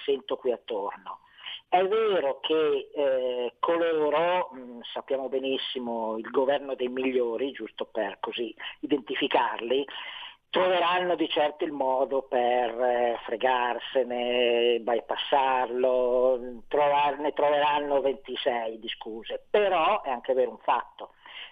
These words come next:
nel momento in cui c'è un referendum, nel momento in cui c'è un esito di questo referendum, sì, tu te ne puoi anche fregare, però ti scopri. Cioè, a quel punto so che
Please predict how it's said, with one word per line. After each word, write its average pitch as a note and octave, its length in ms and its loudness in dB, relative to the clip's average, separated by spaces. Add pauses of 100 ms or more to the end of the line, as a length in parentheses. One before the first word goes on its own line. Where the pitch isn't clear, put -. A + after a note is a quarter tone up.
nel E3 140 2
momento F3+ 480 2
in A2 80 -8
cui A2 120 -16
c'è F3 140 0
un F3+ 80 4
referendum, A2+ 680 0
nel E3+ 160 2
momento E3+ 460 2
in A2 100 -14
cui A#2+ 200 -12
c'è - 360 4
un E3+ 200 2
esito D3 420 2
di G#2+ 120 -8
questo - 260 -10
referendum, A2 640 -2 (380)
sì, B3 280 4
tu A#3 120 4
te G#3+ 120 0
ne E3 120 -2
puoi D3+ 160 4
anche C3 200 -4
fregare, B2 540 2 (340)
però C#3+ 300 2
ti - 160 -12
scopri. - 560 -2 (380)
Cioè, D#3+ 180 0
a D#3 80 -4
quel C#3+ 180 0
punto A3 400 0
so D3 240 2
che C3+ 100 -4